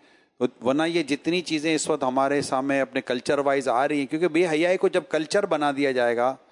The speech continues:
تو بہت بڑی problem شروع ہو جاتی ہے، اور یہ ہو چکا، بے حیائی culture بن چکی ہے۔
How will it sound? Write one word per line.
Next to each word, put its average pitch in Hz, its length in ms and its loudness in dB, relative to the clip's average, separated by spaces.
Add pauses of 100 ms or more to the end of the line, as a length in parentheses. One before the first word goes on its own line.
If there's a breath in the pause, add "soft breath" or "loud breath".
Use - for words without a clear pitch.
(260 soft breath)
تو 147 100 2
بہت 151 280 0
بڑی 147 180 0
problem 131 420 0
شروع 131 240 0
ہو 135 100 4
جاتی 135 240 2
ہے، 160 40 4
اور 160 60 0
یہ 165 60 2
ہو 139 180 2
چکا، 104 300 -6 (460 soft breath)
بے 135 220 0
حیائی 139 260 0
culture 156 380 -2
بن 120 220 -4
چکی 107 320 -8
ہے۔ 95 120 -8